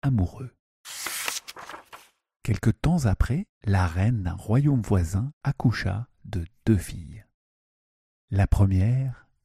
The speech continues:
était belle comme le jour, mais la même fée que celle qui était présente le jour de la naissance de Riquet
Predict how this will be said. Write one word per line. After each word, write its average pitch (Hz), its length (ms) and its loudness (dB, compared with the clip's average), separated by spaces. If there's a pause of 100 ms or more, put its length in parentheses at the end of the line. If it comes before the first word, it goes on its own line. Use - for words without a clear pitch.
était 101 300 0
belle 98 460 2 (140)
comme 113 260 4
le 104 140 6
jour, 87 520 0 (580)
mais 107 120 4
la 135 100 6
même 147 220 4
fée 202 340 -4 (100)
que - 120 2
celle 101 340 0
qui - 140 -6
était 92 220 -2
présente 101 540 2
le 87 220 -2
jour 101 400 4
de 87 120 -6
la 87 180 -6
naissance 104 480 0
de 95 120 0
Riquet 92 540 -2